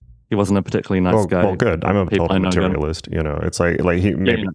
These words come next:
Speaker 1: yeah.
Speaker 2: hopefully he was debunking
Speaker 1: My
Speaker 2: some of
Speaker 1: point
Speaker 2: this New
Speaker 1: is
Speaker 2: Age
Speaker 1: that,
Speaker 2: stuff.
Speaker 1: um, he was able to fool the scientists, um, by trickery. He was a trickster. He wasn't a, a, a,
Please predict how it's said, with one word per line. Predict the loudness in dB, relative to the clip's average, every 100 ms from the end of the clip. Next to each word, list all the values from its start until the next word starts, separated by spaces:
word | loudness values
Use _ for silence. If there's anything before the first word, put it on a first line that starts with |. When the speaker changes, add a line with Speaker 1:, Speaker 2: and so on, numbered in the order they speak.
| -4
Speaker 1:
yeah. | 0
Speaker 2:
hopefully | 2 2 2
he | 2
was | 2 0
debunking | 0 -2 0 -2 0
Speaker 1:
My | 2
Speaker 2:
some | 2
of |
Speaker 1:
point | 2 2
Speaker 2:
this | 2
New | 2
Speaker 1:
is | 2
Speaker 2:
Age |
Speaker 1:
that, | 0 0 -2
Speaker 2:
stuff. | 0
Speaker 1:
um, | 0 0 -4 -8 _ -4
he | 0
was | 2 2 2
able | 2 2 2 0
to | -2 -4
fool | -2 -2 -2 -4 -8
the | -10
scientists, | -2 0 0 -4 -6 -10 -16 -20 _ _ _ -2
um, | 0 0 0 0
by | 0
trickery. | 0 0 0 2 0 0 0
He | 0
was | -2
a |
trickster. | -2 -2 -2 -4 -2 0
He | 0
wasn't | 0 0 0 0
a, | 0 0 -2 -2 -2 -2 -6
a, |
a, | -8